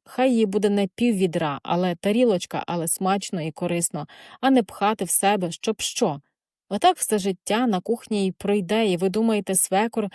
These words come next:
чи мій чоловік цінують материні старання,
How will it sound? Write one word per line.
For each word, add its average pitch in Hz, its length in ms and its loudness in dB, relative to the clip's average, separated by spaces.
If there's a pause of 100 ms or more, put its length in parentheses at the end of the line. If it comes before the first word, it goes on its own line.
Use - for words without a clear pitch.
(280)
чи 208 180 2
мій 214 140 2
чоловік 208 420 0
цінують 208 480 2
материні 190 520 0
старання, 214 560 2